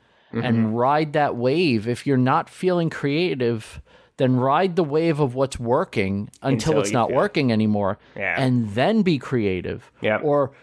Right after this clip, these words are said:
Speaker 2: give yourself a little space to develop what's working into something else that's gonna work, rather than saying, "Okay, I gotta come up with the next thing." And I'm like, "Wow."
Speaker 1: Yeah.
Speaker 2: That's some, that's some solid advice. But that's another way you can, you know,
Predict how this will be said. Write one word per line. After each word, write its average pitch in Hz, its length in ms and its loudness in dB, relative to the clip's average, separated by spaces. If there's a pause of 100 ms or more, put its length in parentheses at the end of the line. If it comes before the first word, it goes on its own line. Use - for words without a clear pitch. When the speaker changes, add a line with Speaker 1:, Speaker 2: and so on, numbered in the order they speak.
(140)
Speaker 2:
give 180 180 -2
yourself 185 400 0
a 175 60 0
little 156 220 2
space - 580 -2
to 139 180 0
develop 131 680 0
what's 127 260 -2
working 131 420 0
into 123 260 0
something 127 460 -2
else 170 240 0
that's 139 180 -2
gonna 120 220 2
work, 104 480 0 (300)
rather 139 400 2
than 131 180 2
saying, 117 280 0
"Okay, 131 200 0
I 120 40 0
gotta 117 160 0
come 127 140 0
up 120 120 0
with 120 100 -8
the 117 60 0
next 113 240 -2
thing." 123 180 -2
And 110 80 -2
I'm 107 80 -2
like, 98 220 -6
"Wow." - 580 -6 (380)
Speaker 1:
Yeah. 107 200 2
Speaker 2:
That's 123 220 2
some, 120 320 -2
that's 127 200 0
some 131 140 -6
solid 113 400 0
advice. 113 440 -4
But - 180 -10
that's 151 220 0
another 139 400 2
way 120 240 2
you 117 180 0
can, 107 580 -6
you 151 120 -8
know, 101 180 -4